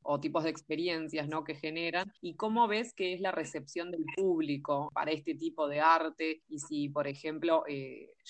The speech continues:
lleva como un trabajo mayor, ¿no? de dar a conocer estos artistas,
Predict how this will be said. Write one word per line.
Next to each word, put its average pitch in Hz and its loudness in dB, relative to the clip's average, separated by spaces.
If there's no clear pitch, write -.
lleva 170 4
como 147 -6
un 156 -10
trabajo 151 0
mayor, 165 2
¿no? 151 -2
de 143 -2
dar 147 0
a 143 -2
conocer 143 -6
estos 147 -8
artistas, 170 -2